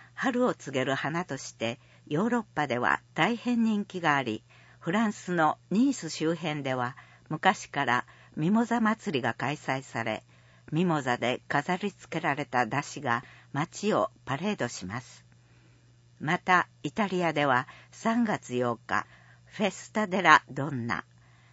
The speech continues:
女性の日に、男性から女性に感謝の気持ちを込めて、この花を贈る習慣があります。贈る相手は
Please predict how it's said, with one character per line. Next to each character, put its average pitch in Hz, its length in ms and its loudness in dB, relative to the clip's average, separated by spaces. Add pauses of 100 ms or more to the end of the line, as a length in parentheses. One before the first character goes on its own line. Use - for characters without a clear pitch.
(140)
女 151 160 -4
性 220 280 -2
の 185 180 -2
日 - 300 -8 (440)
に、 131 260 -4 (400)
男 175 240 2
性 202 260 -4
か 156 200 -4
ら 147 240 6
女 156 180 -2
性 190 280 -4
に 160 260 -6 (320)
感 269 220 4
謝 220 180 -2
の 156 120 -2
気 - 120 -6
持 156 160 0
ち 175 180 -4
を 160 60 0
込 156 160 -6
め 131 140 -4
て、 110 300 -6 (340)
こ 190 120 0
の 208 160 2
花 202 440 0
を 127 160 2
贈 127 240 -6
る 123 180 -6
習 156 240 -2
慣 143 300 -4
が 123 120 -4
あ 120 60 -4
り 113 120 -10
ま 117 140 -6
す。 - 240 -18 (1300)
贈 202 320 0
る 254 80 2
相 226 240 2
手 190 180 0
は 147 240 4